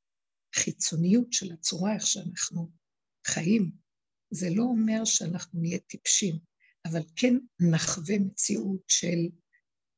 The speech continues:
אה, ריק, ריקנות, שקט,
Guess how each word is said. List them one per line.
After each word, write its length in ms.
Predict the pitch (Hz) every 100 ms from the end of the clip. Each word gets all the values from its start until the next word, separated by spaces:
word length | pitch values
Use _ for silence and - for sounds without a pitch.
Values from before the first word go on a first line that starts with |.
| _
אה, 460 | 165 160 165 160 - _ _ -
ריק, 420 | 170 190 208 - - _ _ _ _ _ -
ריקנות, 680 | 175 _ 175 160 208 202 - - _ _ _ _
שקט, 640 | - - 214 - - -